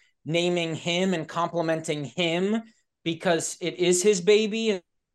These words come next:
And so when it does get shit on, people go, "No, Tony is great. Tony is good."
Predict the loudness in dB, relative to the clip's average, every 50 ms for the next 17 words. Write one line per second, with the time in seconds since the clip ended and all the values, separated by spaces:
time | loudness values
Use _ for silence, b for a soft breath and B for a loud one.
0 | _ _ _ _ _ _ _ _ _ _ -14 -12 -10 -6 -2 -2 0 0 0 -2
1 | -2 -4 -6 -6 -2 2 2 2 2 0 -2 0 0 0 0 -4 -10 _ _ _
2 | _ -12 -8 -2 0 2 2 2 0 0 -2 -4 -8 -10 -6 -4 -2 4 4 4
3 | 4 4 4 4 4 2 0 0 0 2 2 2 2 0 0 -2 -4 -4 -4 -2
4 | -2 -2 -4 -8 -10 -4 0 0 2 2 2 0 -2 -2 -4 -6 -4 -4 -4 -4
5 | -8